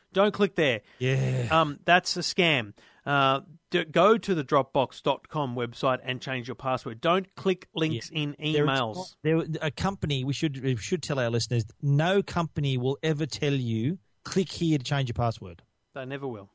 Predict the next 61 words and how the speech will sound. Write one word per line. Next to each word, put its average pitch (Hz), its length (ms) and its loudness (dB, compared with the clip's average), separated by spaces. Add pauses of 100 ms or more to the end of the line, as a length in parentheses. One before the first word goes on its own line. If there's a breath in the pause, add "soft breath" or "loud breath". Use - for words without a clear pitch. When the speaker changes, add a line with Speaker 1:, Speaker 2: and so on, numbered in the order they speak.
(140)
Speaker 2:
They 127 140 0
never 175 280 4
will 151 180 2
do 139 200 0
that. 110 180 -6
You 143 160 0
have 147 140 0
to 151 100 -12
go 139 180 0
to 135 60 -4
the 123 120 -4
site 147 540 -2
to 131 100 -8
do 123 240 -4
it. - 180 -18
Speaker 1:
And 160 80 -4
if 165 160 -6
there 185 180 4
is 233 80 0
a 247 60 -4
company 113 300 -4
doing 104 240 -6
that, 139 200 -8 (120)
don't 156 200 -4
do 139 120 -6
business 123 340 -10
with 107 120 -12
them 104 120 -12
'cause 131 160 -10
it's - 280 -10
stupid. - 680 -14 (480 loud breath)
Um, 151 300 0 (200 soft breath)
so, 175 420 2
so 156 400 2
go 196 280 8
to 240 40 4
the 196 120 2
website. 151 600 2
If - 180 -8
you 160 80 -6
do 208 140 -4
get 208 120 2
an 202 80 2
email, 208 460 2
that's 185 200 0
fine, 208 420 -2
great 190 260 0
advice, 160 380 -2
but 151 220 -8
go 165 160 2
to - 160 -8
the 135 160 -4
website 165 540 -4
directly 160 420 -2
yourself 147 460 -4
without 139 200 0
Speaker 2:
Yeah. 185 40 0
Speaker 1:
clicking 143 280 -8
on 127 120 -4
any 117 160 -6
link. 120 200 -8